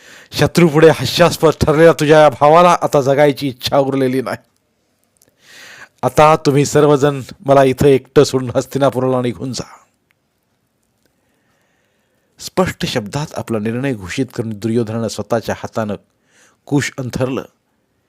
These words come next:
आणि त्यावर तो निश्चयपूर्वक प्रायोपवेशनासाठी बसला.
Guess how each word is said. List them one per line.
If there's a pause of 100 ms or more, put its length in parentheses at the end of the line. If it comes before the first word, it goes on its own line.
(200)
आणि (100)
त्यावर
तो
निश्चयपूर्वक (680)
प्रायोपवेशनासाठी
बसला.